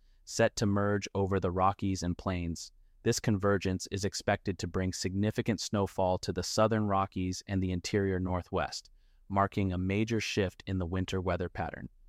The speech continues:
What's interesting about these storms is the current lack of cold air over the western and central states.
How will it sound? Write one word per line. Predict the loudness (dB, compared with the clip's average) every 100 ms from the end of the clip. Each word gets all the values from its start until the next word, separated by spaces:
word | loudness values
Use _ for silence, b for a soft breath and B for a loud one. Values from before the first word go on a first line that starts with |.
| -4
What's | -2 0
interesting | 0 0 0 2 2
about | 4 2 2
these | -2
storms | -2 0 0 0 -2 -2
is | -2
the | -2 -4
current | -2 0 0 0
lack | 0 0 0 -4
of | -10
cold | -2 0 2 0
air | 0 -2 -4 -4
over | -2 -2
the | -2
western | 0 0 0 -2 -2 -2
and | -4
central | -4 -4 -4 -6
states. | -2 -2 -2 -6 -14